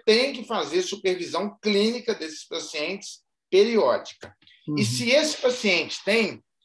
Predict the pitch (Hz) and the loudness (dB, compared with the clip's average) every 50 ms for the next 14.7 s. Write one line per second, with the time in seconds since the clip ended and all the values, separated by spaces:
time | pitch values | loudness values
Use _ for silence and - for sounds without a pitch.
0 | _ _ _ _ _ _ - - - - 170 170 - 202 180 - 156 165 170 160 | _ _ _ _ _ _ -20 -10 -6 -4 -4 -2 -2 -2 -2 -2 -2 -2 -2 -2
1 | 160 156 156 135 120 - - 175 185 170 160 160 147 139 151 175 170 170 156 143 | -2 0 0 -2 -2 -4 -6 -8 -4 -4 -2 -4 -2 -4 -4 -4 -4 -4 -4 -4
2 | 139 139 139 131 135 110 98 - - - 220 233 226 - 113 101 - - _ _ | -4 -6 -6 -4 -4 -6 -6 -6 -4 -2 -2 -2 -2 -2 -6 -12 -18 -20 _ _
3 | _ _ _ - 151 185 226 254 285 302 285 302 - - 196 - - - - 170 | _ _ _ -14 -4 0 2 4 4 4 4 2 -2 -8 -12 -12 -14 -16 -10 -4
4 | 170 226 254 - - 220 196 - - 180 170 175 180 170 - - 180 185 180 180 | -4 -4 -4 -2 -4 -4 -6 -4 -4 -4 -4 -4 -4 -8 -6 -2 0 0 2 2
5 | 190 214 226 208 220 226 202 - - 190 180 - - - - 175 170 196 226 254 | 0 -2 -2 -2 -4 -4 -4 -2 -2 -2 -2 -2 -6 -12 -8 -6 -2 -2 -2 0
6 | 269 247 196 156 151 156 139 131 139 151 160 156 - - - 143 139 135 123 127 | 0 -2 -2 0 -2 -2 -2 -2 -4 -6 -6 -8 -8 -8 -6 -6 -4 -4 -2 -2
7 | 131 123 113 - _ _ _ _ _ _ _ _ _ _ _ - 180 240 285 294 | -2 -2 -2 -6 _ _ _ _ _ _ _ _ _ _ _ -2 0 0 0 0
8 | 294 - 175 160 156 143 135 135 139 151 151 143 143 135 117 110 - 123 156 185 | 0 2 2 2 2 0 -2 -6 -8 -6 -4 -2 0 0 -2 -2 -6 -4 -2 -2
9 | 214 226 220 - - _ _ _ _ _ - 165 196 - - - - - - - | -2 -2 -4 -6 -12 _ _ _ _ _ -2 -2 0 0 -2 -4 -10 -12 -14 -14
10 | _ _ - 185 185 151 131 170 196 214 220 202 175 - - 156 208 247 226 233 | _ _ -4 -2 -2 -2 -2 -2 -2 -2 -2 -4 -6 -8 -6 -4 -2 0 2 0
11 | 220 - - - - 180 196 220 226 240 233 - - _ _ _ _ _ _ _ | 0 -2 -4 -6 -4 -4 -2 -2 -2 -4 -6 -10 -14 _ _ _ _ _ _ _
12 | - 185 220 254 277 269 247 226 196 170 156 151 160 180 208 214 - 233 202 - | -4 0 0 2 2 2 2 2 2 2 0 -2 -2 -2 -4 -4 -4 -6 -6 -4
13 | - - 202 247 285 285 269 - - - - - 185 185 202 202 208 196 185 180 | 0 2 2 4 4 2 0 0 -4 -6 -2 0 0 0 0 0 -2 -2 -2 -4
14 | 185 - - - 95 - - - 90 - - - - | -4 -4 -6 -8 -10 -10 -8 -10 -10 -10 -12 -14 -20